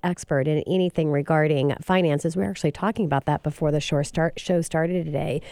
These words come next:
that there's just so many different options or so many different things to consider when it comes to anything, and that's including taxes. So, um, very much feel that you need to hi-, hire an expert in all these areas.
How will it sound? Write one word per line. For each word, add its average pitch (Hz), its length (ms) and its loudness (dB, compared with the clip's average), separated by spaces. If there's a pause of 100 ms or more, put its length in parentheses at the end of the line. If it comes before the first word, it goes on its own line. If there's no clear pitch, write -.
(180)
that 185 140 0
there's 170 200 2
just - 180 -2
so 233 140 2
many 214 180 2
different 165 320 -2
options 165 520 0
or 156 80 2
so 202 180 -2
many 196 140 2
different 165 280 -2
things 165 200 -2
to 156 80 -2
consider 156 560 0
when 160 160 0
it - 80 -4
comes 160 240 -2
to - 100 -2
anything, 165 460 0
and 151 80 2
that's 147 160 -2
including 151 400 0
taxes. 156 480 -2
So, 147 260 2 (340)
um, 160 520 0
very 202 380 2
much 127 340 -2
feel 143 220 0
that 147 100 0
you 151 140 0
need 147 140 0
to 160 60 -2
hi-, 147 360 -2
hire 175 240 2
an 151 160 0
expert 147 520 -2
in 147 260 0
all 160 200 2
these 143 240 0
areas. 117 400 -2